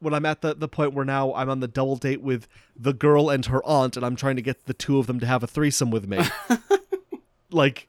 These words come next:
Speaker 2: So
Speaker 1: like, just being like, "This is fine. I really like this puzzle. This is a really fun puzzle."
Speaker 2: <laughs>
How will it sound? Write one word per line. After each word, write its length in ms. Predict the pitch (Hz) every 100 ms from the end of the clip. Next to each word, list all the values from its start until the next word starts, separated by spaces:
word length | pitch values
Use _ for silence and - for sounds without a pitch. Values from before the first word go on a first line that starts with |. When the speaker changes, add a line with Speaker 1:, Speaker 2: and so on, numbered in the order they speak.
| _ _ _ _ - - - - _
Speaker 2:
So 220 | - 190
Speaker 1:
like, 220 | 165 294
just 300 | 226 - -
being 140 | 294 240
like, 140 | 214
"This 200 | 262 220
is 100 | 247
fine. 480 | - 214 202 208 196 _ 185 165
I 60 |
really 200 | 175 247
like 180 | 226 -
this 120 | 208
puzzle. 560 | - 220 233 185 180 - _
This 180 | 220 -
is 60 | 254
a 40 |
really 280 | 202 208 233
fun 280 | 240 285 277
puzzle." 480 | 349 277 226 190
Speaker 2:
<laughs> 60 | 202